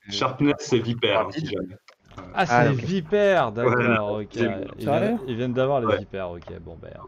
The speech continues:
Speaker 2: Voilà.
Speaker 3: pas, pas, pas très
Speaker 1: Euh,
Speaker 3: intéressant. <laughs>
Speaker 1: à la place de faire double tour sur, euh, sur Orphée, je vais, je vais activer le, le Shiryu pour être beaucoup plus tanky. Euh,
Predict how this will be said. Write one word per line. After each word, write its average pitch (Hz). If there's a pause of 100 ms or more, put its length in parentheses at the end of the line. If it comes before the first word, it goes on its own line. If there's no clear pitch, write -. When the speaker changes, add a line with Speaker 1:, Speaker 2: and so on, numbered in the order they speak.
Speaker 2:
Voilà. 95
Speaker 3:
pas, 113
pas, 110
pas 151
très 147
Speaker 1:
Euh, 139
Speaker 3:
intéressant. 120
<laughs> -
Speaker 1:
à 113
la 113
place 127
de 123
faire 123
double 120
tour 131
sur, 113
euh, 110
sur 110
Orphée, 131
je 127
vais, 107
je -
vais 107
activer 113
le, 113
le 113
Shiryu 120
pour 123
être 113
beaucoup 120
plus 135
tanky. 123
Euh, 170